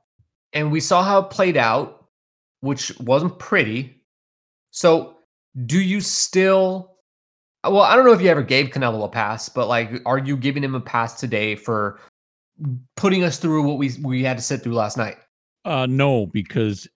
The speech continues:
Speaker 2: uh, Canelo didn't have to take this fight. The W B C said he would, he could even avoid this mandatory.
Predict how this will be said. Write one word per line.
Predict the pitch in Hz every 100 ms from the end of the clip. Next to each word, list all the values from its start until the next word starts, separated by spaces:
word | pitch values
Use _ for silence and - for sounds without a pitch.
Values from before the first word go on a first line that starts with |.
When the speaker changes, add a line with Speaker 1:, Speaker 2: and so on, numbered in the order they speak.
| -
Speaker 2:
uh, | - 113 104 98 -
Canelo | 131 123 123 110
didn't | 117 101
have | 110
to | -
take | - 123
this | - 101
fight. | - 87 85 _
The | -
W | - 120 123
B | 104 107
C | - 127 101
said | - 117 117
he | 85 104
would, | 95 104
he | - 107
could | 95
even | 101 90 92
avoid | 82 92 104 92 90
this | 80
mandatory. | 95 87 95 90 85 76 -